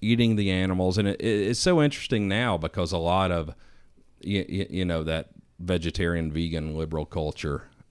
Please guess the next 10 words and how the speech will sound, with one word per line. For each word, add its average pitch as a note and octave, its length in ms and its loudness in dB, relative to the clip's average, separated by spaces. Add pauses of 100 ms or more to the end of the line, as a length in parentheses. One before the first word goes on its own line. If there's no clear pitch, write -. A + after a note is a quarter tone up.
of, D2 460 -2 (720)
um, D2 440 -2 (1300)
you A2 80 4
know, F#2 100 6
trying G#2 260 4
to F#2+ 60 2
eat F#2+ 180 -2
healthy. F#2 540 -2 (540)
And, G2 200 -2
and, F2+ 480 -2